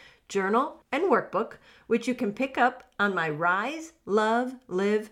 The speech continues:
boutique found on Etsy dot com. I've included the link below,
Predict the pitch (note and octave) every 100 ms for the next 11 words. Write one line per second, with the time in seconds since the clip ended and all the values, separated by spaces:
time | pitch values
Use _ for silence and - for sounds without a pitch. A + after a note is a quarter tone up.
0 | _ - C#4+ - A3 A#3+ - _ _ G#3
1 | G3 G3 C#4 - G3 G#3+ D#3+ D3+ - G#3
2 | A#3+ C#4 D4+ A4+ B3 - _ _ - -
3 | B3 C#4+ B3+ A4 A#4 A4+ E4 B3+ C4+ F4
4 | B3+ E3 G3